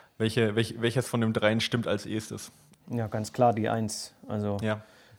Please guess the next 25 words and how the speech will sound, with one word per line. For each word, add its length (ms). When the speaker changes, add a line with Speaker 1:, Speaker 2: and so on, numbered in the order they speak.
Speaker 2:
wenn 220
dann, 440
äh, 60
ja, 580
ich 80
suche 160
mir 60
die 80
Rennen 260
halt 140
selbst 300
aus 260
und 200
ich 140
hab 160
halt 140
voll 180
Bock 240
auf 180
den 200
Western 320
States. 460
Das 160
ist 160
irgendwie 340